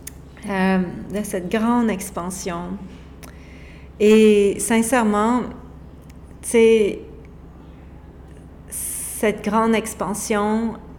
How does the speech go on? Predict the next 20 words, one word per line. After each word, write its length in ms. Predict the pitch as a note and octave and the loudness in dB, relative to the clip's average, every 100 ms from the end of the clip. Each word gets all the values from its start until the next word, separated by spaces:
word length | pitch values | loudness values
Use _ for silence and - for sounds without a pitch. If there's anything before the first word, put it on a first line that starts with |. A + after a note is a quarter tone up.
| - - | -20 -6
elle 220 | G#3 G3+ | -2 2
a 80 | F#3 | 0
commencé 880 | F#3 A3+ G3 F3+ F#3 - G#3+ G#3+ G#3+ | 0 -2 0 0 -4 -2 0 2 2
il 60 | G3+ | 0
y 40 | |
a 40 | F3 | -4
plusieurs 560 | - G#3+ F#3 F3 F3+ | -4 -4 0 0 0
années 220 | E3+ F3 | -2 -2
de 140 | F3 E3+ | -4 -4
ça, 340 | F3 D#3+ C#3+ | -6 -8 -8
tu 140 | F3+ - | -10 -12
sais. 200 | E3 F#3 - - - - - - - - - - - - - - - - - - | -10 -10 -12 -18 -20 -20 -20 -20 -20 -20 -20 -20 -20 -20 -20 -20 -20 -20 -10 0
Elle 180 | G#3 | 2
a 60 | G3 | 2
commencé 540 | G3 G3 F#3 F#3 A3+ | 2 0 0 0 -2
en 100 | G3+ | -2
deux 180 | F#3 G3 | 0 0
mille 220 | F#3+ F3+ | -2 -4
seize, 840 | F#3 - F#3 F#3+ F#3+ F#3+ F#3+ F#3+ - - - - | -4 -2 0 2 0 -2 -6 -8 -14 -18 -20 -10
quand, 380 | G#3 G3+ G3 G3 | -4 -2 0 -2